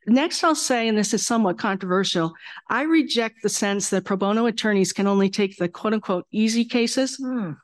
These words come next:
Speaker 1: or that sh-, they should be used for kind of ancillary functions around the case, such as intake clinics.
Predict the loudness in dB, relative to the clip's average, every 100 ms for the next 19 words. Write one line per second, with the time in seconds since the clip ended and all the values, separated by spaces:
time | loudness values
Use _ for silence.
0 | _ _ _ 2 2 2 0 -2 -4 -4
1 | 0 0 0 2 4 4 4 0 -2 -2
2 | -4 -2 -2 -2 -2 0 2 2 0 0
3 | -2 0 0 0 0 0 0 -2 -2 -2
4 | 0 0 -2 0 0 2 2 0 -2 0
5 | 0 2 0 -6